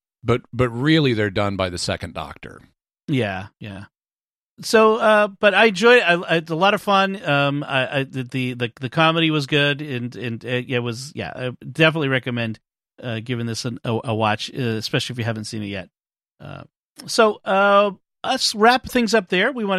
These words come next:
Speaker 2: to take a moment to thank our patrons who make it possible for us to create The Secrets of Doctor Who, including Daniel C, Father Jeff H, Arthur D, Jason C, and Kevin E.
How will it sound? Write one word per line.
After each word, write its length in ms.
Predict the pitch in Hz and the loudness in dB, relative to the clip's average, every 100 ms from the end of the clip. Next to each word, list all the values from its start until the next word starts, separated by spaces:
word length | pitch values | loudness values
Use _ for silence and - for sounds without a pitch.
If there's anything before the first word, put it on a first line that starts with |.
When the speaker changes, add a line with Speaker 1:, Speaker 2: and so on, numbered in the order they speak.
| 170 | -2
Speaker 2:
to 20 | |
take 140 | 175 | -4
a 40 | 175 | -2
moment 200 | 175 175 | -2 -2
to 80 | 151 | -2
thank 220 | 151 135 | -2 -2
our 80 | 131 | 0
patrons 480 | 196 208 - 214 | 2 2 2 -4
who 80 | 165 | -2
make 160 | 147 135 | -2 -2
it 100 | - | -4
possible 460 | - 170 170 170 | 2 2 2 -2
for 160 | 151 151 | 0 -2
us 80 | 147 | -2
to 120 | 147 | -6
create 440 | - 135 139 214 _ _ _ - | -2 2 4 2 _ _ _ -6
The 80 | 151 | -2
Secrets 360 | 170 165 151 | -2 -2 -2
of 100 | 147 | 0
Doctor 320 | - 151 156 | 2 2 0
Who, 240 | 143 180 269 | 0 0 0
including 480 | 190 226 226 196 147 | -4 -2 0 0 0
Daniel 400 | 147 143 139 120 | 0 2 0 -2
C, 420 | - 220 277 277 _ | -4 -4 -4 -8 _
Father 320 | 139 127 127 | 2 2 0
Jeff 360 | - 131 120 - | -2 -2 -2 -6
H, 440 | 185 262 - - _ _ _ _ - | -6 -6 -8 -12 _ _ _ _ 2
Arthur 320 | 175 208 226 | 4 4 2
D, 400 | 180 185 180 175 - | 0 0 0 -2 0
Jason 460 | 190 226 - 202 | 2 2 0 -4
C, 320 | - 175 170 | -2 -2 0
and 180 | 123 113 | 0 -2
Kevin 320 | - 156 135 | 0 0 0
E. 360 | 135 185 190 | 0 0 0